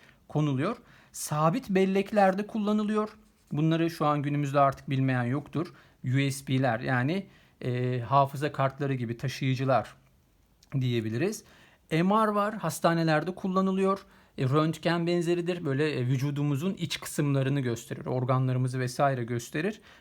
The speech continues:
Manyetik rezonans demek. Bakın manyetik demiş.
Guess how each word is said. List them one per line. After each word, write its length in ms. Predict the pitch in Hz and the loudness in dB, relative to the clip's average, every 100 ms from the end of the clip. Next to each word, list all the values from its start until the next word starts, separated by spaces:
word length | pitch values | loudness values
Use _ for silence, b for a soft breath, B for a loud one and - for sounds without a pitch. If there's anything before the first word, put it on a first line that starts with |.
| B | B
Manyetik 520 | 139 147 160 156 202 | 2 4 4 0 -4
rezonans 640 | 147 143 143 143 147 135 - | 0 0 2 2 2 0 -2
demek. 260 | 123 147 | -2 0
Bakın 200 | 135 139 | -4 -2
manyetik 840 | 127 135 147 156 156 156 165 160 - | 0 4 4 4 0 -2 -4 -10 -4
demiş. 460 | 120 127 202 - | -2 0 -2 -6